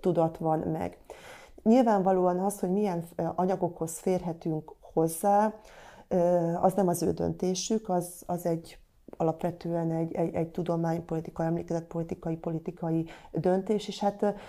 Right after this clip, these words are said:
ö, látjuk azt, hogy vannak olyan területek, amelyek, amelyek nem voltak a közelmúltban sem hozzáférhetőek. Hát, ö, nyilvánvalóan a szovjet titkosszolgálati dokumentumok, tehát a K G B nyagai,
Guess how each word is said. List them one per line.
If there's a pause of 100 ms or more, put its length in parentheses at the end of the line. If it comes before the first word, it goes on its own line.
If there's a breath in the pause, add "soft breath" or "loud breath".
(180 loud breath)
ö,
látjuk
azt,
hogy
vannak
olyan
területek,
amelyek,
amelyek
nem
voltak
a
közelmúltban
sem
hozzáférhetőek.
Hát,
ö, (840 loud breath)
nyilvánvalóan
a
szovjet
titkosszolgálati
dokumentumok,
tehát
a
K
G
B
nyagai,